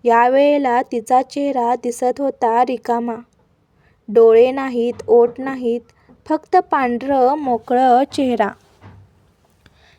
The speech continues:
ती त्याच्या गाडीच्या बोनटवर झुकली आणि कुजबुजली, "मी सांगितलं होतं ना,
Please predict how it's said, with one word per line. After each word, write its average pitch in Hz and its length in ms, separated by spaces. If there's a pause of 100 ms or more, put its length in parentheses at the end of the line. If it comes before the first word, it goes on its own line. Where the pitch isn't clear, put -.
(120)
ती 269 180
त्याच्या 277 560
गाडीच्या 214 520
बोनटवर 254 680
झुकली 233 600 (880)
आणि 262 220
कुजबुजली, 233 760 (960)
"मी 247 120
सांगितलं 247 600
होतं 277 380
ना, 269 240